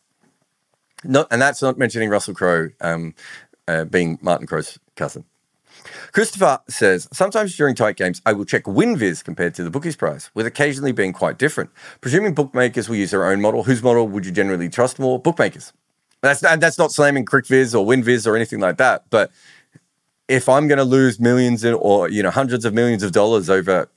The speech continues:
a space of a couple of years, um, or, or I'm trying to earn hundreds of millions of dollars, I know that my win predictor is gonna be a lot more steady, um, with bookmakers. And I know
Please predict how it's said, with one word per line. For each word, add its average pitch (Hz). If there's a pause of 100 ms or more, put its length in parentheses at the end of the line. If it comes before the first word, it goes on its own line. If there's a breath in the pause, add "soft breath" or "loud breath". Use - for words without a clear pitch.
a 95
space 101
of 98
a -
couple 95
of 87
years, 87 (580 loud breath)
um, 85
or, 107
or 120
I'm 95
trying 127
to 90
earn 135
hundreds 101
of 101
millions 101
of 87
dollars, 87 (220 loud breath)
I 110
know 131
that 110 (160)
my 95
win 131
predictor 104
is 87
gonna 98
be 95
a 95
lot 98
more 90
steady, 87 (100)
um, 85 (240)
with 92
bookmakers. 87
And -
I 113
know 110